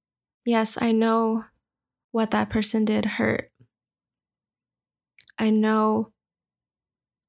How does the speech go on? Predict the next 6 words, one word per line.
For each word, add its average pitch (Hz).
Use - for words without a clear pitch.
a 202
emotion 214
came 214
out 220
of 208
you 214